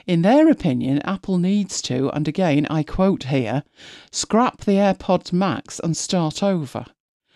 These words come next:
Now, they're not to my taste or budget, but scrap them and start over? Surely that's a little harsh? Everyone I know who owns a pair absolutely loves them. But as I say, this piece was brutal.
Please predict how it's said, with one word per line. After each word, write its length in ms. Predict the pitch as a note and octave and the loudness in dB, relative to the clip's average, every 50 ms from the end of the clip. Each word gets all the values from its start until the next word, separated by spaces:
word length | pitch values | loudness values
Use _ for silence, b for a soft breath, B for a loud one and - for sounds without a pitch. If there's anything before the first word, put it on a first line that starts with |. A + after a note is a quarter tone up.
| _ - | _ -2
Now, 120 | G#3 G3+ | 0 2
they're 140 | G3+ - A#3+ | 4 6 6
not 200 | B3+ D#4 C4+ - - | 6 6 4 4 4
to 80 | B3+ A3+ | 4 4
my 180 | A3+ A3 G3+ | 6 6 4
taste 540 | F#3+ - - G2 B1+ A#1+ - - - - - - | 2 0 -2 -4 -4 -6 -8 -10 -12 -14 -8 -6
or 200 | - F3+ D#3 C#3 | -4 -2 -2 -2
budget, 500 | - C3+ B2+ - - B2 A#2+ - - - - | -2 -4 -6 -4 -6 -6 -6 -8 -10 -12 -4
but 200 | - F#3+ G3+ - _ - | -2 -2 -2 -2 _ -8
scrap 340 | - - - - A3+ A#3 - - | -8 -4 -2 0 0 0 0 0
them 200 | G3 G#3+ A#3 C#4+ | 2 4 4 6
and 100 | D4+ C#4+ | 4 4
start 400 | - - G3 F3+ D3+ D#3+ - F3+ | 2 2 2 2 2 0 2 2
over? 400 | E3 E3 E3 D#3+ F#3 A#3 C#4+ B B B B B B B B B _ | 2 2 2 2 2 2 0 B B B B B B B B B _
Surely 460 | - - - - G#3 A3+ A3+ A#3 A3 | -8 -6 -2 0 2 2 4 4 4
that's 260 | G#3 A3 - F#3+ - - | 2 2 0 -2 0 0
a 40 | |
little 340 | G#3 G3+ G#3 - - G#3+ G#3+ | 0 0 0 0 2 2 2
harsh? 580 | A3 A#3 A3 A3+ A3+ B3+ D#4 E4+ - - - - - _ _ _ _ _ _ B B B B B B B | 4 2 2 2 2 2 0 -2 -4 -8 -8 -10 -14 _ _ _ _ _ _ B B B B B B B
Everyone 600 | B3+ C#4 E4 - - F4+ F4+ E4+ D#4+ D4+ D4 C#4 | 0 0 0 2 4 6 6 8 8 6 6 6
I 280 | C4+ C4 C4+ C#4 C#4 B3+ | 6 6 6 6 6 6
know 280 | G3+ C#3 - - B2+ | 4 2 0 -2 -4
who 220 | C3 C3 F3+ F#3 F#3 | -2 0 2 2 2
owns 320 | F#3 F#3 G3+ G3 F3 - | 2 2 2 0 0 0
a 60 | D#3+ | -2
pair 400 | D3+ - - - - - - - - - | -6 -6 -8 -12 -10 -8 -10 -10 -8 -8
absolutely 800 | G3+ G#3 - - - - C#4 C4+ A#3 F#3+ C#3+ - - - C#3+ F#3 | -10 -8 -6 -6 -4 0 0 0 0 0 -2 -4 -2 -2 -2 0
loves 440 | G3+ A3+ A#3+ C4+ C4+ - - - - | 0 0 0 0 -2 -4 -8 -4 -2
them. 260 | D4 C4 G3 C3+ - _ _ _ _ _ _ _ - | 0 0 0 -2 -4 _ _ _ _ _ _ _ -8
But 140 | - F#3 - | -6 -4 -2
as 140 | G#3+ G3+ G3 | -2 -2 -2
I 60 | F#3 | -4
say, 280 | - - A3 G#3 F#3+ | -2 0 0 0 0
this 180 | D#3+ - E3+ - | 0 -2 -4 -4
piece 340 | - - G3 F#3 D#3+ - - | -4 -2 -2 -2 -2 -2 -4
was 140 | D#3 D3 - | -6 -6 -4
brutal. 560 | - F#3+ F3+ F3+ E3+ - - - B2+ A#2 | -2 -2 -2 -2 -2 -4 -6 -8 -8 -8